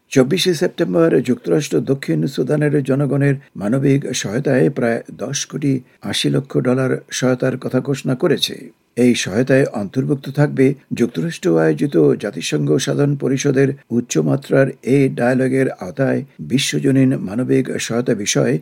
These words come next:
বিশ্বের শীর্ষ দশটি সাহায্যদাতা দেশের অর্থায়নপুষ্ট পার্শ্ববর্তী দেশে আশ্রয় নেয়া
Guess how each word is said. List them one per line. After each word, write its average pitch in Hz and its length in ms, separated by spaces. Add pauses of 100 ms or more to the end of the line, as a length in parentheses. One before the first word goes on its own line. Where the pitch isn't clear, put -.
(140)
বিশ্বের 131 580
শীর্ষ - 380
দশটি 76 600
সাহায্যদাতা 120 640
দেশের 117 340 (180)
অর্থায়নপুষ্ট 143 720 (300)
পার্শ্ববর্তী 143 580
দেশে 139 380
আশ্রয় 131 420
নেয়া 120 280